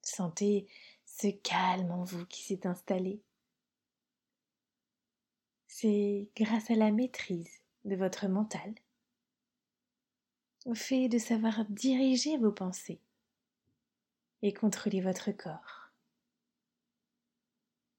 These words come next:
Ce que vous savez faire de mieux que quiconque.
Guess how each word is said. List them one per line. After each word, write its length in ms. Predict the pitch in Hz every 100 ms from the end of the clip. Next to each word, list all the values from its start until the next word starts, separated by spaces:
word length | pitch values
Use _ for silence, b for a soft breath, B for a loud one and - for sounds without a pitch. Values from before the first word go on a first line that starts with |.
| _ _ _ _ _
Ce 140 | - -
que 100 | 240
vous 160 | 220
savez 320 | 214 233 220
faire 400 | 214 - 233 226
de 80 | 220
mieux 320 | 226 240 254
que 140 | 254 208 -
quiconque. 800 | - - - 156 - _ - -